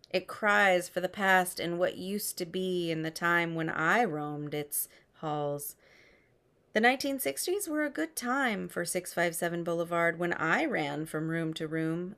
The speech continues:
imagining the life with rich occupants there.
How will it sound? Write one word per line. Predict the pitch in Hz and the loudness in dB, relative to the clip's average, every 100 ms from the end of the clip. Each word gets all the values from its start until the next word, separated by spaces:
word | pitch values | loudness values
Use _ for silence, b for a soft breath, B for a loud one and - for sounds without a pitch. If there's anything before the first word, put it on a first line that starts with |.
| - | -6
imagining | 180 175 175 175 170 165 160 165 165 B B B B B B B B B _ _ _ _ _ _ _ - | 0 2 2 0 -4 -4 -4 -4 -8 B B B B B B B B B _ _ _ _ _ _ _ -2
the | 170 | 2
life | 165 156 160 160 - - _ | 4 4 2 0 -12 -20 _
with | 175 180 - - _ _ _ _ _ - | -6 -6 -6 -20 _ _ _ _ _ -6
rich | 180 233 - - - | 6 6 6 -4 -2
occupants | 170 - 165 160 151 156 | -2 -2 -6 -4 -4 -4
there. | - 156 156 156 | -2 2 2 -2